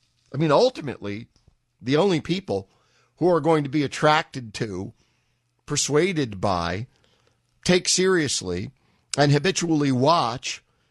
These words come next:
debates are going to be the best and brightest, are going to be the best and brightest among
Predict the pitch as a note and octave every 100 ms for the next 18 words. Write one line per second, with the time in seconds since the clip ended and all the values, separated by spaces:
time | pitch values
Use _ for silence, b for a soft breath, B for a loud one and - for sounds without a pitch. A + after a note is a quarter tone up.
0 | _ - B2 A#2 G2+ C#3+ - - _ _
1 | _ _ _ _ _ _ _ - D#3 F#3
2 | G3+ F#3+ F3+ E3 D#3 C#3+ F3 A3 A#3+ C3+
3 | - A#2+ C#3 D3 D#3+ D#3+ A#2+ C3+ B2 C3
4 | C#3 A2+ C3+ - E3 C#3 C3+ C3 C#3+ E3
5 | C#3 B2+ B2+ C3+